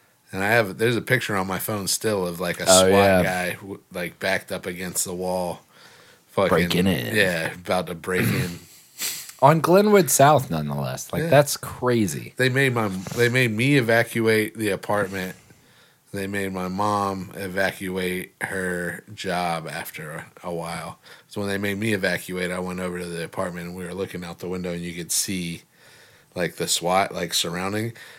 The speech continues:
Speaker 1: And then they saw us up in the window, and they came up and they told us to get back from the window.
Speaker 2: Ooh. 'Cause shots could be fired, I guess. That's,
Speaker 1: Yeah.
Speaker 2: you know. Stop looking.
Speaker 1: Fuck that.
Speaker 2: Yeah, but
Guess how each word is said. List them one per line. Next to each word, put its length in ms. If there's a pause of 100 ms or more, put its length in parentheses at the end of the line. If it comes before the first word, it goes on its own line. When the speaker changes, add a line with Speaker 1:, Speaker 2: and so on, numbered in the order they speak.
(140)
Speaker 1:
And 160
then 300 (380)
they 160
saw 300
us 200
up 200
in 100
the 100
window, 320
and 80
they 100
came 220
up 200
and 100
they 100
told 220
us 120
to 80
get 200
back 220
from 200
the 80
window. 460 (800)
Speaker 2:
Ooh. 300 (920)
'Cause 180
shots 340
could 180
be 100
fired, 460
I 80
guess. 400
That's, 480
Speaker 1:
Yeah. 80
Speaker 2:
you 60
know. 200 (1040)
Stop 360
looking. 420 (1700)
Speaker 1:
Fuck 100 (120)
that. 220 (340)
Speaker 2:
Yeah, 380
but 320